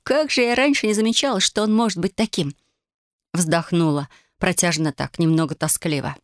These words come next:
И глаза у него красивые, карие, мягкие. И зелень магии придает им своеобразное очарование. Улыбка мягкая, ленивая. Меня даже в дрожь бросило, когда ее и представила. И ноги чуть не подкосились.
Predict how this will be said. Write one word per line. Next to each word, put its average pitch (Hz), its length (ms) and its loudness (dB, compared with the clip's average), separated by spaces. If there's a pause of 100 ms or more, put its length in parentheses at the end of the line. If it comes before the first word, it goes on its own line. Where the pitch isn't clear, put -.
(960)
И 208 60 2
глаза 147 340 0
у 135 60 -2
него 160 180 0
красивые, 165 600 0 (440)
карие, 165 460 0
мягкие. 156 580 0 (420)
И 196 120 4
зелень 190 380 2
магии 185 380 2
придает 165 520 0
им 156 80 2
своеобразное 156 640 0
очарование. 151 680 -2 (360)
Улыбка 220 500 0
мягкая, 180 500 0
ленивая. 165 580 2 (420)
Меня 247 220 4
даже 202 300 0
в 180 60 -2
дрожь 220 300 0
бросило, 202 500 0
когда 170 320 0
ее 165 300 2
и - 20 -2
представила. 147 720 -4 (380)
И 208 60 2
ноги 214 260 2
чуть - 240 -2
не 175 60 0
подкосились. 175 720 -2